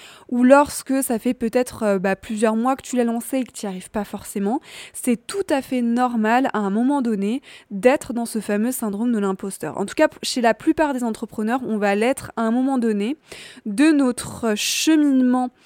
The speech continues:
euh, d'entrepreneur. Mais là où ça peut être problématique, en fait, c'est lorsque ça reste dans le temps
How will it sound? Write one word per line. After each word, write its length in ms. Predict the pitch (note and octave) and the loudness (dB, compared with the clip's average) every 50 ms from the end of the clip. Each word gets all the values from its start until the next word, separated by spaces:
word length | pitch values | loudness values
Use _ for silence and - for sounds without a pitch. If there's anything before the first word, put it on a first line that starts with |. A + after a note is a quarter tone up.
| - - - - - - - | -20 -20 -20 -20 -18 -10 -6
euh, 380 | G#3+ G3+ F#3+ F#3+ - - - - - | -4 -4 -4 -4 -4 -6 -6 -8 -8
d'entrepreneur. 960 | F#3+ G3 A3 C4+ C#4 - - B3+ A3 - - - G#3 G3 F#3+ G3+ A#3+ D4 - - - - - - - - _ _ _ _ _ _ _ - | 0 2 4 4 4 2 0 -2 -2 -2 -4 -4 -2 0 2 2 0 0 -2 -8 -20 -20 -20 -20 -20 -20 _ _ _ _ _ _ _ 2
Mais 300 | A3+ A#3 B3 C#4 F4 A4+ C5 - _ _ _ _ _ _ _ _ _ _ - | 4 6 8 8 6 6 4 -2 _ _ _ _ _ _ _ _ _ _ -4
là 240 | A#3+ B3 D4+ F#4+ G4+ | 2 4 6 6 6
où 40 | F4+ | 4
ça 220 | - - D#4+ C#4 | 2 2 0 2
peut 100 | - C#4 | 4 4
être 120 | C4 C4 | 2 2
problématique, 800 | - - - B3+ G#3+ A3+ A3 G#3 G3+ F#3+ F#3+ - - F4 F4+ - | 2 0 0 2 4 4 2 2 2 0 -2 0 0 0 0 2
en 100 | C#4+ A#3 | 0 -2
fait, 240 | G#3 - C#4+ E4+ - | 0 0 0 0 0
c'est 180 | - - B3+ A#3+ | 0 0 2 4
lorsque 400 | A3 B3+ D#4+ - - - - C4+ | 4 4 2 0 -2 -4 -4 -2
ça 240 | - - A3+ G3 F3+ | -2 -2 -4 -4 -4
reste 440 | F#3+ - - C4 D#4 D4+ - - | -4 -2 0 0 0 0 -2 -6
dans 160 | A#3+ A#3 A3 G#3+ | -4 -4 -2 -4
le 60 | G#3 | -4
temps 200 | - - B3 | -2 -2 -2